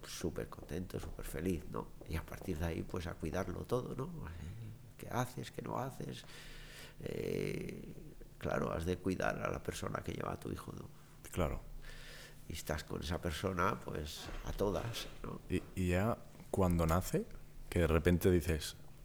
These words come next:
Speaker 2: "Mm, so-, soy padre.
Speaker 1: Sí, sí,
Speaker 2: Soy
Speaker 1: sí.
Speaker 2: padre de esta criatura".
Speaker 1: Sí.
Speaker 2: Am,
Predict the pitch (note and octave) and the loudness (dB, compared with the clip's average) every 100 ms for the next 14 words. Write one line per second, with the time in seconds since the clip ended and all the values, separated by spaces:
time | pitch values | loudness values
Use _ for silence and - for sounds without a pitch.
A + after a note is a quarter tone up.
0 | - F2 A#2 - - - - - - - | 0 4 4 2 -14 -16 -16 -12 -6 -4
1 | - - - F#2+ F2+ F2 - F2+ - - | -4 -2 8 8 10 8 8 6 -2 -10
2 | - - F#2+ F#2 - F#2+ F#2 F#2 G#2+ - | -6 -2 -2 -2 4 6 8 10 10 6
3 | A2 G2 D#2 F#2+ C3 G2 - - - - | 4 8 8 8 4 2 -8 -10 -6 -4
4 | - - - - E2+ D#2 | -4 -6 -4 2 4 4